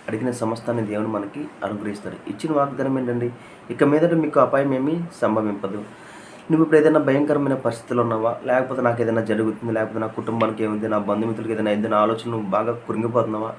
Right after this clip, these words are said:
అలా కృంగిపోవడానికి వీలు లేదు. ఈ వాగ్దానం బట్టి ఎప్పుడైతే నువ్వు ప్రార్థించి దేవుణ్ణి అడుగుతావో,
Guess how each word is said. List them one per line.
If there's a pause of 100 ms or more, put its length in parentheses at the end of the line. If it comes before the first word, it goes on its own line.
(140)
అలా
కృంగిపోవడానికి
వీలు (260)
లేదు. (540)
ఈ
వాగ్దానం
బట్టి
ఎప్పుడైతే
నువ్వు
ప్రార్థించి
దేవుణ్ణి
అడుగుతావో,